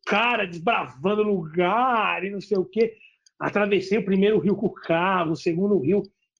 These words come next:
E eu lembro que eu tava chegando no, no, na última, no, na última parte do, do último rio, tava andando, tinha um cruzamento, mano, na mesma hora tinha um cara de bike, tá ligado? Cruzou assim, né? Falei, "Caralho, no meio do nada, né?"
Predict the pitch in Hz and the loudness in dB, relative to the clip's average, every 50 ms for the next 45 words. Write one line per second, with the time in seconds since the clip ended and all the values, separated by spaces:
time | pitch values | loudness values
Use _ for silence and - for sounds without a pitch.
0 | _ - 254 302 277 302 349 359 349 302 - 320 240 - - 262 202 214 233 240 | _ 2 4 4 4 4 2 2 0 0 0 0 0 0 0 0 2 2 4 4
1 | 240 233 226 220 220 220 208 202 202 196 190 190 185 190 180 - - - - 220 | 4 2 2 2 0 0 0 0 0 0 0 -2 -2 -2 -4 -4 -6 -8 -6 -6
2 | - - 190 226 202 190 196 196 196 208 208 220 190 226 277 226 - - 220 208 | -4 -2 -2 -2 -2 0 0 0 2 2 2 2 2 2 0 0 0 0 0 0
3 | 196 - 202 175 185 190 165 160 180 180 190 220 - - 202 180 151 160 269 339 | 0 0 -2 -2 -2 -2 -2 -2 -2 -2 -2 -2 -2 -2 0 0 2 4 4 4
4 | 330 - - _ - - - - - _ _ _ _ _ - 269 311 302 302 262 | 4 2 -2 _ -20 -20 -20 -20 -20 _ _ _ _ _ -2 0 2 2 2 2
5 | 285 339 359 339 - - - - 320 - - 320 247 285 320 294 254 262 320 285 | 2 2 0 -2 -4 -4 0 0 0 2 2 2 2 2 2 2 2 2 2 2
6 | - 294 339 359 277 226 220 269 349 370 320 285 262 269 294 330 370 370 330 294 | 2 2 2 2 2 2 2 2 2 2 4 4 4 4 4 4 4 4 4 4
7 | 285 302 320 330 339 330 294 - _ _ _ _ _ _ _ _ _ _ _ _ | 4 2 2 2 0 0 -2 -6 _ _ _ _ _ _ _ _ _ _ _ _
8 | _ _ - - 311 349 349 359 - 277 320 339 359 370 339 240 196 185 220 208 | _ _ 0 2 4 4 4 2 2 0 2 4 4 2 2 2 2 2 2 4
9 | 220 226 233 - - - 180 160 151 - _ 165 160 160 165 165 165 185 226 226 | 2 2 0 -2 -4 -4 -6 -6 -6 -6 _ -4 -2 0 0 0 2 2 0 0
10 | 202 190 - - - 294 233 160 143 214 233 185 - - 202 220 262 285 262 240 | -2 -4 -6 -4 -2 0 0 0 0 -2 -2 -2 -2 -4 -4 -2 -2 -2 -4 -4
11 | 175 - - - _ _ _ _ _ _ _ _ _ - 170 170 - - - 208 | -6 -6 -8 -12 _ _ _ _ _ _ _ _ _ -10 -10 -10 -6 -2 0 0
12 | 247 196 160 160 175 202 196 190 180 165 151 170 226 247 262 220 170 160 143 139 | 0 0 -2 0 0 0 2 2 2 2 2 2 0 2 2 0 0 0 0 0
13 | 160 170 160 156 156 165 175 - | -2 0 0 0 -2 -2 -2 -4